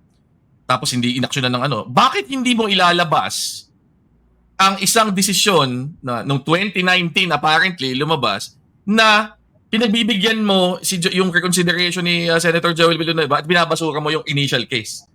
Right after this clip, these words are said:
Hindi ba parang very, very clearly matter of public interest yun? Eh, in fact, kung ako nga si Senator Joel Villanueva, gusto ko lumabas yun, eh. <laughs> Di ba? Kasi nga, parang na-, na-, naklaro yung ano ko, eh, nalinis yung pangalan ko, eh.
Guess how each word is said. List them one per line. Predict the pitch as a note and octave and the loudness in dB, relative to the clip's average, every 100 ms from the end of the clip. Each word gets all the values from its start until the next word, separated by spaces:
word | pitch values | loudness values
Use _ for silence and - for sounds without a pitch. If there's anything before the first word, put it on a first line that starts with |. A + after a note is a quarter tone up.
| _ _ _ | _ _ _
Hindi | G3 | -2
ba | B3 A#3 | 2 4
parang | G#3+ G#3+ G#3 G3 G3 _ _ _ | 4 2 0 -4 -8 _ _ _
very, | E3 F#3+ | 0 2
very | F#3+ F#3+ F3+ | 2 0 0
clearly | F3 E3 F3+ F3+ | -2 0 0 2
matter | D#3 D3 D3+ | 2 0 -2
of | D3+ | 0
public | D3 C#3 C3 C#3+ | 2 2 0 -4
interest | C#3 C3 B2+ B2 - | -4 -2 -2 0 -2
yun? | B2 A#2+ B2+ - _ _ _ D#3 - _ _ | -2 -2 -4 -10 _ _ _ -20 -20 _ _
Eh, | F3 F3+ - | -4 -4 -6
in | - F3+ | -6 -2
fact, | - D4+ G3 _ - | 0 0 -2 _ -4
kung | G3+ | 2
ako | G3+ G#3 | 2 4
nga | G#3+ G#3+ | 4 2
si | |
Senator | A3+ G#3+ G3+ G#3 | 0 0 0 0
Joel | G3+ G#3+ G#3 G3+ | 0 0 0 0
Villanueva, | G#3+ G#3 G3 G3 G3+ B3+ - - | -2 -2 0 0 0 -4 -8 -4
gusto | F3 - A#3+ | 0 2 2
ko | C4+ | 2
lumabas | G3+ F3+ F#3 - | 2 2 2 0
yun, | C#4+ F3+ | -2 -2
eh. | D3 C#3+ - | -6 -8 -14
<laughs> | - F4 | -14 -4
Di | A3+ | -2
ba? | F3+ F3+ - | 0 -2 -2
Kasi | - F3+ A3+ | -4 -2 0
nga, | B3+ B3 - _ | 0 0 -2 _
parang | - D#3 F3 F#3+ | -2 2 2 4
na-, | F#3+ F#3+ F#3 | 2 2 0
na-, | F3+ F3+ | 2 2
naklaro | F3+ F3+ G3 F3+ F3+ | 2 2 4 4 4
yung | F#3+ G3 F#3 | 2 0 0
ano | F#3 | 2
ko, | A3 | 2
eh, | A3+ C3+ | 0 2
nalinis | D3+ D#3+ E3+ F3 F3 | 0 2 0 0 0
yung | F#3+ | 0
pangalan | F3 E3+ F3 F3 F3 E3 | 2 4 4 4 0 -4
ko, | B3 | -6
eh. | D#3+ | -6